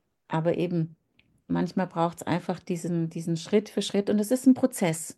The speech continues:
Also das muss man sich, glaub ich, vor Augen führen. Klar, es gibt, äh, auch in der, in der therapeutischen, spirituellen Welt vor allen Dingen viele, die sagen, "Ah, man muss doch nur mit dem Finger schnipsen und dann ist es anders." Ja klar, man kann sich die Entscheidung so schnell schnipsen, das auf jeden Fall.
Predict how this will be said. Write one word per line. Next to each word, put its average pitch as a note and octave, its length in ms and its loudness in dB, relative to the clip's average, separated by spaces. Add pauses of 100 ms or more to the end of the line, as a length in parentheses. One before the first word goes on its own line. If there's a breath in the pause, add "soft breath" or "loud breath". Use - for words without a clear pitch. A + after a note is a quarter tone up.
(200)
Also F3 180 2
das G#3 120 4
muss A3+ 160 4
man G#3+ 120 2
sich, G3 180 -2
glaub F#3+ 160 2
ich, F3+ 120 -4
vor - 180 0
Augen C4+ 240 8
führen. A#3+ 460 6 (420 loud breath)
Klar, A#3 260 8
es - 140 0
gibt, - 440 -6
äh, - 500 -20
auch A3 160 4
in A3+ 120 6
der, G3+ 220 6
in G3 80 2
der G3 100 2
therapeutischen, G3+ 640 0
spirituellen G3+ 720 4
Welt F#3+ 180 4
vor F#3+ 160 0
allen F3+ 140 2
Dingen F#3 140 -2
viele, G3 240 0
die F3+ 100 -2
sagen, F3+ 280 0
"Ah, E4 40 2 (100)
man D4 80 6
muss G#3+ 120 2
doch G3 120 0
nur G#3+ 120 4
mit F#3+ 160 0
dem F#3+ 80 0
Finger G#3+ 300 0
schnipsen G3 560 0 (380 loud breath)
und F#3 140 0
dann F#3+ 120 4
ist F#3+ 160 -2
es F3 120 -4
anders." A3 560 4 (720 soft breath)
Ja G3+ 120 8
klar, G#3 220 6
man F#3+ 160 6
kann F#3+ 240 2
sich F3+ 160 -2
die F3+ 120 -2
Entscheidung A3 460 4
so D#3+ 140 0
schnell D3 240 0
schnipsen, C#3 440 -2
das F#3+ 200 0
auf C4 120 0
jeden G#3 280 4
Fall. C#3+ 340 -4